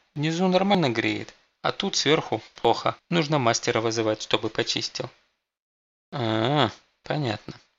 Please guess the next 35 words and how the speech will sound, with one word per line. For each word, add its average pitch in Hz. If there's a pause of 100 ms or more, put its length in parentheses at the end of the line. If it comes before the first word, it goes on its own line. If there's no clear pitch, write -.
(480)
Сколько 214
уже 147
раз 147
говорила 131
маме, 117
чтобы 170
не 180
покупала 196
это 127
дешёвое 131
масло. 151 (640)
Всё -
равно 196
потом 147
за 131
ремонт 139
платить 123
приходится. - (540)
Почему 185
она 208
меня 202
не 196
слушает?" 185 (1200)
"А 135
что -
за 165
масло?" 160 (600)
поинтересовался 127
я, 120
закрывая 117
ноутбук 117
и -
вставая 113
за 113
стола. 120